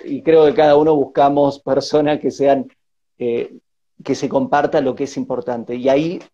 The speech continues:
saltamos a la segunda parte, que es que me parece que es importante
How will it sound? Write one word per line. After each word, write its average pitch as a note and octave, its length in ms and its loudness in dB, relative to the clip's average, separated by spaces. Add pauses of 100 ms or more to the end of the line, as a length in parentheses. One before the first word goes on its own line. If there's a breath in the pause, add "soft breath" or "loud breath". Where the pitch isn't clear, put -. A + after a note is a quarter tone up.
(140)
saltamos D3 880 -2
a C3 80 -6
la A#2+ 120 -4
segunda C3+ 380 -2
parte, C3+ 340 0
que C#3+ 80 -6
es C#3 120 -8
que D#3+ 340 -2 (500)
me C3 160 -4
parece C#3+ 380 -4
que D3+ 80 -6
es D3 120 -12
importante D3 880 -4